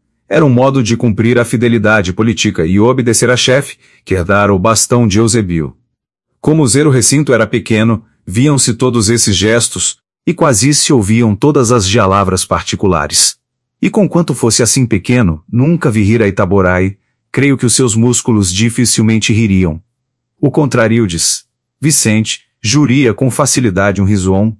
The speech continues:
mas que lhe não é bem. Quaisquer que fossem, porém, as deselegâncias físicas do senador Pers.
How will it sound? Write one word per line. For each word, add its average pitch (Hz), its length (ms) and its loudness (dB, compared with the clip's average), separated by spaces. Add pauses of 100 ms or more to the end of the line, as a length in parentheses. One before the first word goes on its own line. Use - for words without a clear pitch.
mas 131 320 0
que - 120 -2
lhe 151 100 0
não 131 260 2
é 147 140 0
bem. 82 320 -4 (340)
Quaisquer 180 480 0
que - 140 -4
fossem, 147 480 0
porém, 110 420 0 (500)
as 117 200 -2
deselegâncias 127 800 0
físicas 107 420 0
do 101 100 -2
senador 90 460 0
Pers. - 400 -12